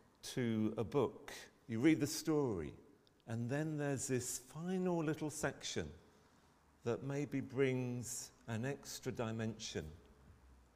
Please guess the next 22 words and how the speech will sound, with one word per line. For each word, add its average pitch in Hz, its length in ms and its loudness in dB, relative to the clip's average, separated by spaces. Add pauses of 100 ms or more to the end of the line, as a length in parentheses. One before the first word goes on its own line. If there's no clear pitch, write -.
perhaps 107 320 -6
a 120 60 -4
little 120 220 0
bit 123 200 2
further 127 380 4
on 123 160 2
in 120 100 0
the 120 80 0
story, 139 540 -4 (640)
or 104 100 -4
looking 113 380 -4
back. 87 160 -8 (1800)
Well, 160 160 8
we're 160 120 8
going 165 200 0
to 147 140 -2
look 147 260 6 (140)
at 123 200 4 (220)
a 120 160 0 (160)
brilliant 110 760 0 (180)
bonus 113 760 2
section - 580 -2